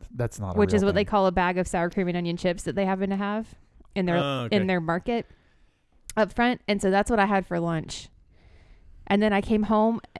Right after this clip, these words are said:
Speaker 2: and I took a nap at five o'clock.
Speaker 1: Yeah. Sh-,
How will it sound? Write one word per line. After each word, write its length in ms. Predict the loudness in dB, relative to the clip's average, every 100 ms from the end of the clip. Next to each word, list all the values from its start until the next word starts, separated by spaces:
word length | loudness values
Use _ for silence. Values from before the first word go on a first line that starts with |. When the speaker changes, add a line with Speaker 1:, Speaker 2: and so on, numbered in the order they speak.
| _
Speaker 2:
and 140 | -2 0
I 80 |
took 220 | 0 0 2
a 60 |
nap 460 | 2 2 0 -2 -2
at 120 | -4
five 240 | 0 0 0
o'clock. 500 | 0 -2 -2 -6 -14 -20 _ _ _ _ -2
Speaker 1:
Yeah. 260 | 2 2 0
Sh-, 160 | -10